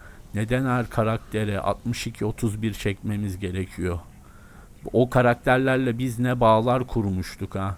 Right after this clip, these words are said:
Ne bağlar kurmuştuk? Hepsini birer seks objesine çevirdiniz. O vatan hainleri.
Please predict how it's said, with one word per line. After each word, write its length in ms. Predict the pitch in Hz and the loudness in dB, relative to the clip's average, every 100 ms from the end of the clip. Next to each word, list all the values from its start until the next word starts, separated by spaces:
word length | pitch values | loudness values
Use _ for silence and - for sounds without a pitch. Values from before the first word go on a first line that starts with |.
| 127 | -2
Ne 220 | 127 127 | 0 4
bağlar 440 | 120 113 117 107 | 6 6 4 2
kurmuştuk? 840 | - 107 101 95 - - - - - - - - - | 0 -2 -2 -2 -2 -2 -4 -4 -8 -12 -16 -12 -4
Hepsini 560 | 117 - - 117 107 | -2 -2 0 0 2
birer 300 | 110 101 104 | 2 2 0
seks 320 | 101 104 104 - | -2 -4 -4 -4
objesine 680 | - 98 - 104 - 101 92 | -2 -2 -2 -4 -2 -4 -4
çevirdiniz. 800 | - 92 90 92 92 85 - - - - - - | -4 -4 -4 -6 -6 -6 -8 -14 -20 -20 -16 4
O 300 | 131 107 104 | 8 10 10
vatan 320 | 104 - 110 | 6 2 0
hainleri. 680 | 101 95 95 92 87 87 92 | 2 2 0 -2 -2 -2 -2